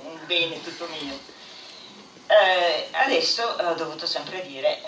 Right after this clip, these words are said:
"No, è chiuso", perché non lo so.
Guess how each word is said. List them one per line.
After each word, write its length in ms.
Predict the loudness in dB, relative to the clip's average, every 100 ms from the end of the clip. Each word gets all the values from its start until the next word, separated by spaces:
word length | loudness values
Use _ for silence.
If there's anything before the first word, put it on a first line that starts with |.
| -6
"No, 260 | 2 2 2
è 120 | -6
chiuso", 420 | -8 -10 -6 -6
perché 540 | -6 -12 -10 -10 -10 -16 -20 -20 -20 -20 -12
non 220 | 0 0
lo 100 | 0
so. 220 | -4 -4